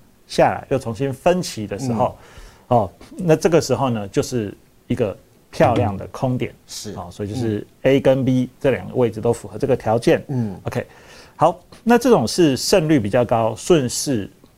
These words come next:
Speaker 1: 放空的空点。好，大家一定要学起来。
Speaker 2: 嗯。
Speaker 1: 好，那我们看一下这个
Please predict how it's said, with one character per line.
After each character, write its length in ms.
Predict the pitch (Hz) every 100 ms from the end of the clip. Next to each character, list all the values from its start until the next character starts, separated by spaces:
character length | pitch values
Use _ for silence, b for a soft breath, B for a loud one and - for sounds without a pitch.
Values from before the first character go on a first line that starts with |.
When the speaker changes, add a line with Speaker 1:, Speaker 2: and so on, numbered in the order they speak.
| _ -
Speaker 1:
放 200 | 143 107
空 240 | 120 110
的 140 | 101 -
空 240 | - 131 120
点。 160 | 107 -
好， 100 | -
大 160 | 98 131
家 180 | 131 123
一 80 | 117
定 120 | 127
要 120 | 117
学 240 | - 107 110
起 160 | -
来。 40 | - - _
Speaker 2:
嗯。 160 | 127 110
Speaker 1:
好， 160 | 98 82 B B B
那 240 | 190 180
我 80 | 139
们 120 | 110
看 160 | 113 147
一 60 | 135
下 320 | 139 123 113
这 100 | 123
个 260 | 113 98